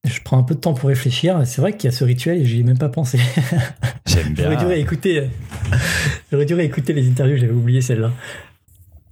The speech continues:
Speaker 2: Ce qui est techniquement un résumé de ce qu'on a dit pendant une heure et demie.
Speaker 1: Tu l'as dit un peu, en fait, hein, c'est, euh, à quel moment je m'ennuie ?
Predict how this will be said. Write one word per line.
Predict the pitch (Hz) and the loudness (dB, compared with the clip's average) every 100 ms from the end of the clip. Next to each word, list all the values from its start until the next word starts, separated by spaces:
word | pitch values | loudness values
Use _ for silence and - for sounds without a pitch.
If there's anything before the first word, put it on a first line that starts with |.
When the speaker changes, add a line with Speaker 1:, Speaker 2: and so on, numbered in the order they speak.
| _ _ _ - - | _ _ _ -20 -4
Speaker 2:
Ce | - | -2
qui | - | 0
est | 113 | 0
techniquement | 113 - 107 - 107 82 | 0 -2 -2 0 0 0
un | |
résumé | 76 87 85 98 | 0 0 2 0
de | 85 | 0
ce | 80 | 0
qu'on | 87 82 | 0 0
a | 80 | 0
dit | 85 | 0
pendant | 85 82 82 | 0 0 0
une | 85 | 0
heure | 98 | 0
et | 160 | 0
demie. | 247 - | -2 -6
Speaker 1:
Tu | 139 | -2
l'as | 147 | -2
dit | 160 | 0
un | 143 | -2
peu, | 127 156 | -2 -2
en | 123 | 0
fait, | 131 123 | 0 -2
hein, | 143 | -2
c'est, | 127 - 139 | -2 0 2
euh, | 123 113 110 110 107 110 117 120 - - - - | 2 0 0 0 -2 -2 -2 -6 -12 -20 -14 -4
à | 131 | -4
quel | 127 151 | 0 0
moment | 147 160 | 2 0
je | 131 | 2
m'ennuie ? | 135 135 131 127 | 2 2 0 -2